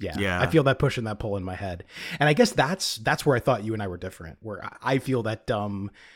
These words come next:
Speaker 1: O C D guilt about going, like, like, I had so much guilt when I started replaying Nier Automata, 'cause I'm like, "This is a long game. I
Speaker 2: Guilt?
Speaker 1: played it." Yeah, dude. Like, like, like, this time could be better spent, which is an insane thing to think about playing a video game.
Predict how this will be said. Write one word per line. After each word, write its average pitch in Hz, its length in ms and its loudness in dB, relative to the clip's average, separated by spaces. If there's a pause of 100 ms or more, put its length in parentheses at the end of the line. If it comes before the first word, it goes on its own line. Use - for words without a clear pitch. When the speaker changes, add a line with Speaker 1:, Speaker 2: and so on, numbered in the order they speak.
(320)
Speaker 1:
O 135 120 4
C 131 220 2
D 117 240 0
guilt 107 500 -4
about 131 280 2
going, 135 340 2
like, 135 240 -2
like, 127 240 -2
I 156 160 6
had 120 460 2 (100)
so - 380 8
much 127 240 2
guilt 117 400 -4
when 123 120 0
I 107 80 -2
started 107 460 -2
replaying 107 440 -6
Nier 101 180 -4
Automata, 98 420 -10
'cause 117 100 -8
I'm 110 80 -6
like, 117 120 -4
"This 143 120 4
is 160 120 2
a 185 40 8
long 156 300 6
game. 120 380 2
I 117 100 -2
Speaker 2:
Guilt? 180 180 4
Speaker 1:
played 127 200 2
it." 123 180 2 (420)
Yeah, 202 200 4
dude. 233 340 8
Like, 185 160 4 (220)
like, 131 140 -2
like, 131 180 0
this 156 180 2
time 151 320 2
could 147 140 2
be 135 80 2
better 117 200 2
spent, 127 380 -4
which 135 80 -2
is 160 100 4
an 170 60 4
insane 165 480 4
thing 147 220 4
to 120 80 0
think 147 240 0
about 98 400 -4
playing 120 260 -4
a 107 40 -6
video 113 280 -4
game. 90 320 -10